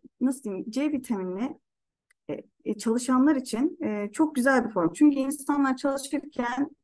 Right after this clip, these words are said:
meyve yemeyi unutuyorlar. Yani günlük formda, yani ben de, e, öncesinde o şekilde aktif olarak, e, ofis ortamında çalıştığım için meyve yemiyordum yani.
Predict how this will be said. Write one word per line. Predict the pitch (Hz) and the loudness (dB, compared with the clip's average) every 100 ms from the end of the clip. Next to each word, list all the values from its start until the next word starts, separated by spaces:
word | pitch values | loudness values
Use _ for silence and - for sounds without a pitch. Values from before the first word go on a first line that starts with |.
| _ - - | _ -12 -4
meyve | 220 240 254 254 | -2 0 0 0
yemeyi | 269 254 214 196 208 | 0 2 0 -2 -6
unutuyorlar. | 233 202 185 - - 185 175 156 139 104 - _ _ _ - | -4 -4 -6 -8 -6 -6 -4 -4 -4 -6 -12 _ _ _ -14
Yani | - 220 202 208 202 202 - _ _ - | -8 -6 -6 -6 -8 -12 -16 _ _ -20
günlük | 202 196 226 240 254 277 285 - | -20 -8 -4 -2 -2 -4 -6 -12
formda, | - 220 202 180 175 175 240 - - _ 190 | -12 -6 -4 -4 -2 0 0 -4 -20 _ -2
yani | 214 | 2
ben | 277 262 | 4 4
de, | 240 | 4
e, | 240 - 226 226 - 226 | 0 -4 -4 -4 -2 0
öncesinde | 226 220 226 233 233 - - | 2 2 0 0 -2 -4 -4
o | 233 | -2
şekilde | 233 226 202 | 0 -2 0
aktif | 196 214 254 | 0 0 -2
olarak, | 214 202 196 196 - _ - | 0 2 2 -2 -12 _ 0
e, | 220 - | 2 2
ofis | 226 254 | 0 0
ortamında | 226 190 196 185 | 0 0 0 -2
çalıştığım | 185 233 - 226 | 0 -2 0 -4
için | 190 269 | 2 4
meyve | 233 226 233 - | 4 4 2 0
yemiyordum | 247 254 170 170 170 | 2 4 2 -2 -8
yani. | - 180 311 - | -4 0 2 0